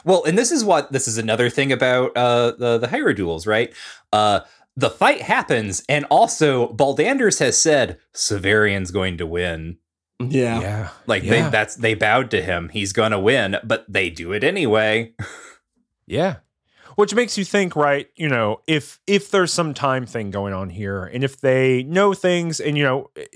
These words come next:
Speaker 3: there are things that matter and don't, that's one of the conversations that they have, right?
Speaker 2: Yeah.
Speaker 3: That things, certain things you say might matter and change things. E-, exactly as you're saying, Michael, they know that by bowing to Severian,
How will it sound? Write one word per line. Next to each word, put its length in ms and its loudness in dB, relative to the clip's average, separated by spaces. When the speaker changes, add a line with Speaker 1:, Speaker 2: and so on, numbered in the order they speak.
Speaker 3:
there 200 2
are 60 0
things 280 -2
that 120 -6
matter 400 0
and 140 -4
don't, 400 2
that's 240 -6
one 100 0
of 60 2
the 80 0
conversations 640 0
that 220 -8
they 140 -8
have, 300 -8
right? 220 0
Speaker 2:
Yeah. 120 -2
Speaker 3:
That 240 -4
things, 360 -2
certain 320 2
things 280 0
you 60 0
say 240 4
might 260 0
matter 320 -2
and 120 -4
change 320 -4
things. 400 -10
E-, 40 2
exactly 420 2
as 80 -2
you're 100 -6
saying, 200 2
Michael, 240 -2
they 260 0
know 300 0
that 180 -2
by 140 2
bowing 540 -2
to 100 -8
Severian, 840 -2